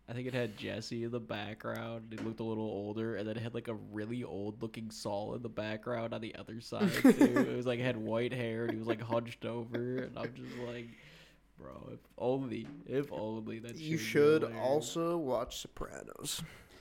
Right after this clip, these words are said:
Speaker 1: Then also H B O.
Speaker 2: Yeah.
Speaker 1: Yeah.
Speaker 2: Sopranos is long, though, and I will say,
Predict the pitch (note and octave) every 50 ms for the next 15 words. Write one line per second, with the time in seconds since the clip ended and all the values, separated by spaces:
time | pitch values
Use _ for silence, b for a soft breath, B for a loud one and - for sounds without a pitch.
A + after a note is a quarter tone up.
0 | B B B B B - - - - C#3 B2+ A#2 A2+ A#2 A#2 - A#2 G#2+ A2 A2+
1 | A2 - - A2+ A2 A2 G#2+ G#2+ G#2+ - - F#2+ - - - - - - - -
2 | - - - - - - - - - - - A#1 A1 A#1+ - - - - - B
3 | B B B B B B B - - - - E3 E3 F3+ F#3+ F3+ D#3+ C#3+ B2+ A#2+
4 | A#2 A#2+ A#2 A#2+ B2+ C3+ C#3 C#3+ C#3+ C#3 C#3+ C#3+ B2+ B2 A#2+ A#2+ A#2+ A#2+ B2 A#2+
5 | C3 B2+ - C3+ C3 C3+ C3+ C3+ C#3